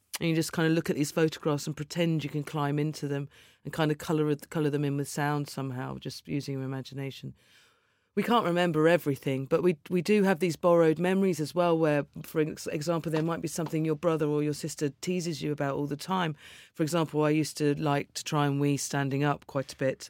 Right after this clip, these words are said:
I was a real little tomboy. And my brother used to laugh at me and find me sort of standing up, weeing all down my legs, wondering why it wasn't going in the toilet bowl.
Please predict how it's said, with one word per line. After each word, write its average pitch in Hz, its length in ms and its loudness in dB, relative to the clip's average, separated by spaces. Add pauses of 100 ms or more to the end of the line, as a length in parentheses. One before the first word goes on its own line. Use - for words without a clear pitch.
(140)
I 147 80 -2
was 151 260 -2
a 156 60 -2
real 151 140 4
little 143 240 0
tomboy. 135 500 -4 (480)
And 156 220 0
my 156 100 4
brother 151 260 4
used 147 220 2
to 156 60 -6
laugh 147 360 0
at - 60 -10
me 143 200 -4
and 143 120 -6
find 143 320 -2
me 135 140 -4
sort - 180 -10
of 131 60 -10
standing 143 420 -6
up, 143 180 -6 (300)
weeing 143 300 2
all 139 80 -2
down 135 240 -2
my 139 160 -4
legs, 143 320 -2
wondering 139 360 -2
why 135 100 -4
it - 80 -10
wasn't 139 240 -8
going 135 260 -4
in 135 80 -4
the 135 80 -6
toilet 147 400 0
bowl. 135 280 0